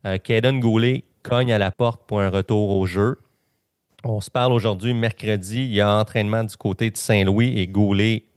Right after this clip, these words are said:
va participer à un autre entraînement complet. Donc, euh, il est à quelques jours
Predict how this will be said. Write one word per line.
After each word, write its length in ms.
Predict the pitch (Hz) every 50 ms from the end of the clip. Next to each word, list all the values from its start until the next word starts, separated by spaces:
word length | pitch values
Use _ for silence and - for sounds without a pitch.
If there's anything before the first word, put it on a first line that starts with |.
| _ _ _ _ _ _ _
va 220 | - 98 101 120 131
participer 520 | - 117 110 - - - - - - 123
à 40 | 120
un 140 | 110 101 104
autre 240 | 107 110 - -
entraînement 500 | 110 104 - - 104 95 98 101 104 110
complet. 460 | 110 - 113 98 90 - - 117 131 120
Donc, 240 | 104 101 107 - - - - - - - - - - _ _ _ _ -
euh, 220 | 101 98 92 95 95 98
il 60 | 95
est 200 | 92 - - -
à 100 | 95 87
quelques 680 | - _ - - 139 135 131 123 107 - 131 120 113
jours 500 | 98 92 101 117 120 131 127 117 104 -